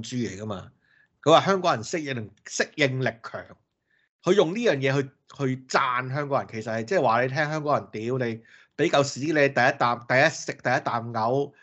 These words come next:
食第二啖呢，你諗起係靚女屙嘅。即係如果你諗，啊，嗰篤屎係阿 Jenny 屙嘅，可能你會慢慢覺得係甜嘅，第三啖你就適應㗎啦，咁樣，即係覺得你係圈養豬。其實我覺得，我，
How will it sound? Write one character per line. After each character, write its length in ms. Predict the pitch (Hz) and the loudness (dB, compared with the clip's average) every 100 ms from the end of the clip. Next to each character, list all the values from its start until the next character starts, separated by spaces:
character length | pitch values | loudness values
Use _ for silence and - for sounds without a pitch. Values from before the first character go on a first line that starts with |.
| _ | _
食 180 | - 131 | -8 -6
第 140 | 127 | -4
二 300 | 120 117 120 | -4 -2 -2
啖 320 | 120 107 110 | -2 -2 -2
呢， 440 | 139 139 139 139 135 | 2 4 4 4 2
你 60 | 123 | 2
諗 240 | 123 131 | 2 2
起 60 | 143 | 2
係 160 | 123 113 | 2 2
靚 160 | 120 | 0
女 100 | 117 117 | -2 -4
屙 320 | 127 123 123 | 0 0 2
嘅。 320 | 117 107 104 104 _ _ _ _ _ | 2 0 -2 -8 _ _ _ _ _
即 100 | - | 2
係 200 | 135 120 | 4 4
如 60 | 107 | 2
果 80 | 139 | 4
你 80 | |
諗， 220 | 135 120 131 | 4 2 0
啊， 160 | 127 135 | -2 -2
嗰 100 | 151 | -2
篤 180 | 180 - | -4 -6
屎 180 | - 143 | -6 0
係 120 | 147 | 4
阿 120 | 123 | 4
Jenny 360 | 135 156 127 104 | 2 0 -2 0
屙 260 | 135 139 | 2 4
嘅， 60 | 120 | 4
可 200 | 123 135 | 2 2
能 120 | 107 | 2
你 40 | 110 | -2
會 100 | 120 | -2
慢 140 | 113 | -2
慢 320 | 120 127 131 131 _ _ _ _ | 2 0 0 -6 _ _ _ _
覺 80 | 131 | -2
得 100 | 127 | 2
係 140 | 135 110 | 2 0
甜 340 | - 98 95 104 | -6 -14 -12 -6
嘅， 360 | 110 107 95 - _ | -2 -2 -6 -14 _
第 140 | - 113 | -4 -2
三 260 | 127 147 135 | 2 0 0
啖 140 | 104 | -2
你 40 | 117 | -2
就 80 | |
適 200 | 120 139 | -2 -4
應 200 | 135 107 | -6 -6
㗎 80 | 107 | -8
啦， 100 | 107 | -10
咁 140 | - 110 127 | -10 -6 -4
樣， 160 | 110 | -2
即 100 | 139 | 0
係 40 | 226 - 156 | -2 -2 -2
覺 120 | 180 | 2
得 180 | 180 185 | 4 4
你 60 | 135 | 4
係 240 | 156 156 | 2 2
圈 0 | |
養 160 | 135 98 113 | 0 -2 -8
豬。 340 | 127 110 92 - _ _ _ _ _ - - | -8 -8 -10 -16 _ _ _ _ _ -20 -4
其 100 | 151 | 2
實 100 | 151 | 6
我 300 | 180 196 202 | 6 8 8
覺 60 | 214 | 6
得， 60 | - | 4
我， 140 | 156 | 2